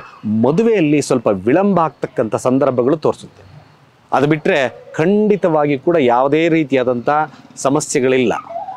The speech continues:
ಮೂಲಾ ನಕ್ಷತ್ರದವರು ಅತ್ಯಂತ ಪ್ರಬಲಶಾಲಿಗಳು. ಸೋಂಬೇರಿತನವೊಂದು ಬಿಡೋದ್ರಿಂದ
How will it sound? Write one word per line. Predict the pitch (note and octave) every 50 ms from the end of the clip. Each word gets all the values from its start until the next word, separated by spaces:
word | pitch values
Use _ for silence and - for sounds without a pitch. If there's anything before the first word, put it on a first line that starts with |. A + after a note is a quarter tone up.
| - - - -
ಮೂಲಾ | A#2+ C3 D#3 E3+ F3 F3+
ನಕ್ಷತ್ರದವರು | F3+ F3 - - - E3+ D3 - E3 D3+ E3 F3+ G#3 A3 G#3 C#3+ B2+ C3+
ಅತ್ಯಂತ | C3+ - _ _ - C3 - - F#3+ F#3+ F#3+ E3+
ಪ್ರಬಲಶಾಲಿಗಳು. | E3 - - C3 C3+ C#3 E3+ F#3+ G3 F#3 - - E3 D#3 D3+ D3 B2+ B2+ B2+ C#3 C#3+ D3+ D3+ _ _ _ _
ಸೋಂಬೇರಿತನವೊಂದು | - - C#3 D3+ E3+ F3+ G3+ G3+ G3 G3 F3+ - F3+ D#3+ D#3+ D#3 D#3+ D#3 D3+ D#3+ E3+ E3+ D#3+ - A2+
ಬಿಡೋದ್ರಿಂದ | C3+ C#3 D#3 D#3+ C#3 C#3 C#3+ D#3 E3